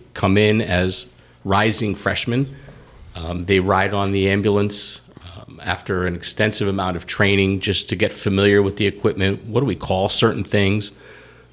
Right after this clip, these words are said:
Uh, what's it listened to on the radio? Um, then as they enter their sophomore year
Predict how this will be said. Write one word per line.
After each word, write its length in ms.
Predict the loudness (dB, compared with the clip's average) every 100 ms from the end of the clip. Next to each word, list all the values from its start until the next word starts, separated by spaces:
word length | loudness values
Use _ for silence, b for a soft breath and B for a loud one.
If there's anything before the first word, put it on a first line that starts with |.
| -10
Uh, 120 | -6
what's 260 | -4 -2 0
it 40 |
listened 400 | 2 2 2 -2
to 140 | 0 0
on 160 | 0
the 60 | 0
radio? 600 | 2 2 2 2 0 -2 -8 b b b b b _ -20
Um, 500 | -18 -18 -20 -20 -8
then 440 | 0 2 2 0 -8 -20 _ _
as 180 | -6 -2
they 120 | -2
enter 260 | 0 0 0
their 120 | 0
sophomore 500 | 2 2 2 2 0
year 340 | 0 -2 -4